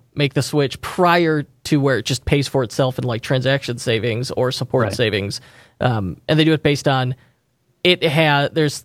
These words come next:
Speaker 1: some pain or problem it solves, and it's usually, I mean, almost always it's gonna be, like, Shopify Scripts or Launchpad or one of those things.
Speaker 2: Mm-hmm.
Speaker 1: But yeah, if it doesn't,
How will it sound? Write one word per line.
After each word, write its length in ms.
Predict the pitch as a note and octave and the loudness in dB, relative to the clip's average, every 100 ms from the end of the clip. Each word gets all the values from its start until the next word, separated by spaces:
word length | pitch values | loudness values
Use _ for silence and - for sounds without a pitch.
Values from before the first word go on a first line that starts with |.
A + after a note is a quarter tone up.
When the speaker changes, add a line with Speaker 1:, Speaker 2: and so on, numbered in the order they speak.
| F3 | 0
Speaker 1:
some 240 | - A3 | 2 2
pain 200 | G3 G3+ | 4 2
or 60 | F3 | 2
problem 340 | F3 D3+ D3 | 2 2 0
it 100 | C3+ | -4
solves, 560 | - C#3 B2 B2 D3+ - | -2 0 0 -4 -10 -8
and 160 | C3 C3 | -6 -4
it's 120 | C#3 | 0
usually, 680 | F3 D3+ D3 C3+ B2 B2 C3 _ _ D#3 | 2 4 4 4 2 -2 -6 _ _ 2
I 20 | |
mean, 80 | F3 | 4
almost 280 | F3 E3 | 4 2
always 180 | D#3+ C#3 | 2 0
it's 100 | B2 | -4
gonna 140 | C#3+ C3 | -4 -2
be, 80 | |
like, 160 | B2+ B2 | -2 -2
Shopify 340 | - C3 C3+ | -2 0 0
Scripts 300 | B2+ C3+ B2+ | -2 -4 -2
or 60 | B2+ | -2
Launchpad 560 | A2+ A2+ - A#2 A2+ F#2+ | -2 -2 -2 -2 -2 -2
or 40 | |
one 140 | A2+ | -4
of 60 | G2 | -2
those 200 | F#2+ - | -4 -4
things. 320 | B1+ - - | -6 -6 -4
Speaker 2:
Mm-hmm. 300 | A#2+ A#2 A2+ | 0 2 4
Speaker 1:
But 240 | D3 D#3+ - | 4 2 4
yeah, 180 | A3+ D3 | 4 4
if 80 | |
it 100 | D#3 | 2
doesn't, 340 | F#3 F#3 F3 | 2 2 0